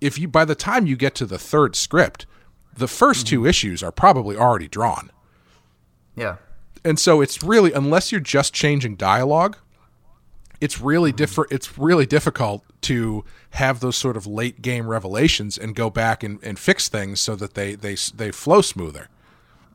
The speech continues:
Speaker 2: Right. Yeah, I mean, I, I've done that a lot too. Um, with Curse, we had this whole backstory. Issue two started out with, uh, Edmund and Bakar, and, uh, Edmund is being trained as they travel to the New World. And, um,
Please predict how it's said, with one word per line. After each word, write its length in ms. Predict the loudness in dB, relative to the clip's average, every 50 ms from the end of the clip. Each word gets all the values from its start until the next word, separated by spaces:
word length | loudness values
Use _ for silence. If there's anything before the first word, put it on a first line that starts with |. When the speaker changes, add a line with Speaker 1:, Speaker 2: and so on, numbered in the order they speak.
| _ _ _
Speaker 2:
Right. 280 | -6 -4 -4 -4 -6 -10 -14 _ _ _ -20 -20 -20 _ _ -20 _ _ _ _ _ _ _
Yeah, 220 | 2 4 6 6 6
I 140 | 4 2 0
mean, 260 | -2 -4 -4 -2 0
I, 180 | 0 2 2 0
I've 80 | 0
done 140 | 0 -2 0
that 100 | 0 -2
a 40 | 2
lot 200 | 2 2 2 2
too. 340 | -2 -4 -2 -2 0 0 0
Um, 340 | 0 -2 -2 -4 -10 -12 -16 _ -20 -20 -10
with 220 | -4 -4 -4 -4 -4
Curse, 540 | 2 2 4 4 4 0 -2 -6 -6 -6 _ -20 -20 -20 -20 -20 _ _ _ _ _ -20 -16 -6
we 140 | -4 0 0
had 160 | 0 0 -2
this 100 | -4 -2
whole 140 | -2 -2 2
backstory. 440 | 2 2 2 2 -2 -10 -8 -4 -4
Issue 200 | -4 -4 -4 -8
two 460 | -6 -4 -2 0 0 0 -2 -4 -6 -10 -12
started 320 | -6 0 0 2 2 2
out 180 | 2 0 0 0
with, 200 | -2 -4 -6 -4
uh, 180 | -4 -2 -4 -4 -6 -14 -16 _
Edmund 380 | -8 -6 -6 -4 -6 -6 -6 -8
and 60 | -8 -10
Bakar, 520 | -10 -4 0 2 2 4 2 0 -2 -8 -20 -20 _ _ _ _ _ -16 -10
and, 260 | -8 -8 -8 -6 -6
uh, 220 | -4 -2 -2 -4 -4 -4
Edmund 320 | -4 -4 -4 -4 -6 -8 -8
is 140 | -8 -10 -14 -16 _
being 200 | -8 -8 -8 -8
trained 560 | -10 -4 -2 -2 -2 -2 -4 -8 -10 -12 -12 -10
as 220 | -10 -8 -8 -8
they 140 | -8 -10 -10
travel 400 | -4 -2 0 0 0 0 -2 -8 -8
to 220 | -10 -12 -12 -10
the 80 | -10 -10
New 120 | -10 -10
World. 380 | -6 -2 0 0 0 -2 -4 -10 -18 _ _ _ -20 _ _ _ _ _ _
And, 360 | -10 -8 -8 -8 -8 -6 -4
um, 320 | -4 -4 -4 -4 -8 -12